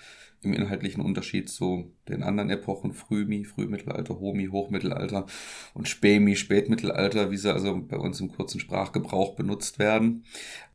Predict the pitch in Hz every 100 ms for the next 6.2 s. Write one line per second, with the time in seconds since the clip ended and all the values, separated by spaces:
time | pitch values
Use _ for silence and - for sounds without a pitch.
0 | - 101 98 92 90 - - 95 90 -
1 | - - - - - - _ 110 - -
2 | 98 92 92 90 92 87 90 - 87 98
3 | 131 135 127 123 - - - - - -
4 | - - 92 - - - 98 101 101 90
5 | 92 82 - 90 107 117 - 101 101 98
6 | 98 95